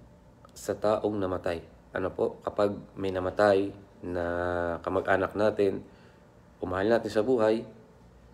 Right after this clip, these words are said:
kakilala natin, ano ba yung hukom, yung pananaw ng Islam ng pag-iyak? Ang kasagutan po rito, ang pag-iyak po sa taong namatay, ito po ay nahati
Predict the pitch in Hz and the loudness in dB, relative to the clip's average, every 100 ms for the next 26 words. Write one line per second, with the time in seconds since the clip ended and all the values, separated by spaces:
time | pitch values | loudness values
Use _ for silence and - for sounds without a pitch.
0 | - - 101 101 101 104 117 107 104 104 | -10 -4 2 4 2 0 -2 0 0 0
1 | 123 123 131 117 104 104 123 - 104 110 | 0 4 6 4 0 -2 -2 4 2 2
2 | 110 - - - 101 95 98 98 113 117 | -10 -18 -18 -6 -4 -2 -2 2 2 0
3 | - 101 - 104 98 101 101 104 104 101 | -2 -6 -2 -2 0 -4 -2 -4 -2 -2
4 | 107 104 - - - - - - - - | 0 -2 -12 -20 -20 -20 -20 -20 -20 -20
5 | - 113 113 110 113 120 117 156 147 123 | 2 4 4 0 0 0 2 4 2 2
6 | 120 127 117 98 - - - - 101 101 | 2 2 4 2 0 -12 -20 -6 -6 -2
7 | 101 - 110 120 - 107 98 - - - | -4 -2 2 2 2 2 2 0 -20 -20
8 | - - - - - - - 98 92 - | -20 -20 -20 -20 -18 -14 -2 -2 -2 2
9 | 110 - 113 107 104 95 87 82 - - | 2 2 -2 -2 -2 0 -2 -2 -16 -20
10 | - - - - - - - - - _ | -20 -20 -20 -20 -20 -20 -20 -20 -20 _
11 | - 113 120 120 110 107 101 95 107 107 | -2 0 4 6 6 4 0 2 4 4
12 | 107 110 - | 4 -4 -4